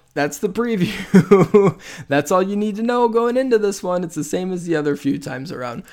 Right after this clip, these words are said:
Uh, but it will be interesting to, certainly we're still looking out for Nick Ward. Hopefully he can get, like, eighteen to twenty minutes in this game, uh, and get some touches down low and get himself working offensively. And hopefully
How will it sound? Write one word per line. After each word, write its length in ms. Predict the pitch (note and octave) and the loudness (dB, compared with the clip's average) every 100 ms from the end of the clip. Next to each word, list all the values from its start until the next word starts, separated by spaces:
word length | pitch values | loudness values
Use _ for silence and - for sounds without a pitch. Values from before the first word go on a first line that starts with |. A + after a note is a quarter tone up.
| - - | -20 -4
Uh, 120 | C#3+ C#3+ | 0 2
but 140 | D3 | 4
it 60 | D3+ | 4
will 140 | D#3 | 4
be 140 | D3 | 0
interesting 480 | D3 - - C3 C3+ | 0 -6 -6 -6 -6
to, 560 | - C3+ C3 C3+ B2+ - | -6 -6 -6 -8 -10 -14
certainly 340 | - D#3+ D3+ C#3 | -6 -4 -2 -4
we're 100 | C#3 | -4
still 220 | - C#3+ | -2 -2
looking 240 | C#3 C#3 | -2 -4
out 140 | C3 C3 | -6 -6
for 100 | C3+ | -6
Nick 240 | C3 C#3 | -6 -6
Ward. 180 | C3 B2 | -8 -2
Hopefully 340 | E3 D#3+ D3 | -4 -2 -6
he 80 | C#3 | -6
can 140 | C#3 | -8
get, 180 | C3+ B2 | -8 -8
like, 240 | A#2+ B2 - | -10 -14 -6
eighteen 380 | C#3+ C#3 C#3 C3+ | -6 -4 -8 -8
to 80 | B2+ | -8
twenty 280 | - C3 C3 | -8 -8 -8
minutes 360 | B2+ A#2+ - | -8 -10 -12
in 80 | B2 | -12
this 180 | B2+ - | -12 -10
game, 300 | B2+ B2 D#3 - - - - | -10 -8 -12 -16 -20 -18 -8
uh, 340 | B2+ B2 A2 | -4 -4 -6
and 160 | C#3+ C#3 | -6 -2
get 140 | C#3 | -2
some 140 | - C3+ | -4 -6
touches 320 | C3 - G2 | -6 -8 -8
down 180 | B2+ B2+ | -6 -4
low 100 | B2+ | -6
and 100 | B2 | -6
get 80 | B2 | -10
himself 340 | B2 A#2+ B2 | -8 -10 -8
working 240 | A#2+ A2 | -12 -12
offensively. 580 | G#2+ - G#2+ - D3+ A#2 | -14 -14 -18 -18 -12 -10
And 80 | A2+ | -8
hopefully 480 | C3+ - C3+ B2+ | -10 -6 -4 -4